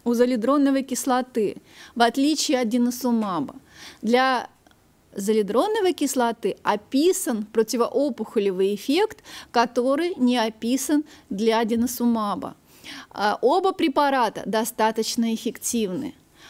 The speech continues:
Об этом надо помнить. И нет у, ни у одного, ни у другого нет преимущественно, преимуществ друг перед другом.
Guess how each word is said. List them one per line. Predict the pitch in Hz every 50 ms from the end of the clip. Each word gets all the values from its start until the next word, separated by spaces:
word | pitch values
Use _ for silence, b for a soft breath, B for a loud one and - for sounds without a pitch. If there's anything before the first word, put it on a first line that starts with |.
| B B
Об | B - 214 214
этом | 262 277 269 277 262
надо | 262 262 247 262 262
помнить. | 254 - - 262 254 226 185 165 151 - -
И | - 262 262
нет | 277 311 359 392 403 - -
у, | - 262 277
ни | 285 269 285 294
у | 302
одного, | 302 254 277 302 302 294 330 359 359
ни | 311 294
у | 277 277
другого | 240 262 285 277 262 339 349 320
нет | 311 277 269 277 339 359 -
преимущественно, | - 262 269 269 262 269 294 302 - 311 269 - - 247 247 247 233 240 - - -
преимуществ | - 247 247 247 262 294 320 311 - 262 254 -
друг | 220 233 262 254 -
перед | - 247 247 247 220
другом. | 208 233 240 233 214 - - - -